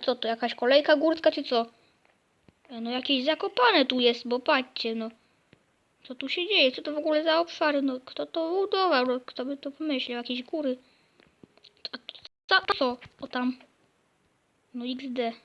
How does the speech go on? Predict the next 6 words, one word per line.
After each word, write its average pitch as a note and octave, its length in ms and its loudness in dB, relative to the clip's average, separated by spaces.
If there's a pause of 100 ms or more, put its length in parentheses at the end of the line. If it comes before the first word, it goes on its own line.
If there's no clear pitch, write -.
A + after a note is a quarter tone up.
(140)
Ty C4 80 -12
kto? - 220 -10 (760)
Kim C#4 180 -4
jesteś, B3+ 380 -8
przybyszu? B3 500 -14 (2250)
Przyjazny? B3+ 420 -10